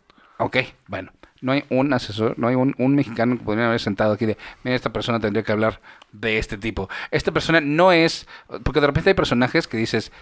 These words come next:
"Este es cien por ciento mexicano", ni siquiera hablan inglés en la serie. Esa, esta, esta persona nunca ha puesto un pie en México más que para esta producción. <laughs> Sí, de esta persona, quién sabe dónde lo sacaron.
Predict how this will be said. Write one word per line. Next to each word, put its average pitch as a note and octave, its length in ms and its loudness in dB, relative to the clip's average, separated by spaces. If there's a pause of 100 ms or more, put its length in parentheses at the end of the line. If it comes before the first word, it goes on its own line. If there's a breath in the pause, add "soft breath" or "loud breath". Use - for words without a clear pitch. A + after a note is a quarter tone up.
(140 loud breath)
"Este - 180 -2
es - 60 0
cien D#3+ 160 0
por D3+ 100 2
ciento C#3+ 160 2
mexicano", A#2 300 0
ni G#2 80 -2
siquiera D#3 240 4
hablan D#3 180 4
inglés A2+ 220 2
en G#2+ 80 0
la F#2+ 40 -2
serie. F2+ 240 -8 (680 soft breath)
Esa, A2 580 0
esta, A#2 300 -2
esta A2 220 -4
persona A#2 360 -2
nunca G2+ 280 -2
ha - 20 -2
puesto G#2 360 -2
un G2+ 220 -4
pie G#2 160 -2
en G2+ 100 -2
México A#2 360 -2
más B2 180 -2
que G2+ 80 -8
para G2 140 -4
esta - 120 -6
producción. G2 480 -4 (560 soft breath)
<laughs> - 460 -2
Sí, F3 140 -2
de F#3+ 100 2
esta F#3 200 -2
persona, D#3 380 -4
quién C#3 120 0
sabe C#3 120 4
dónde C#3 120 4
lo B2 60 -2
sacaron. B2 300 2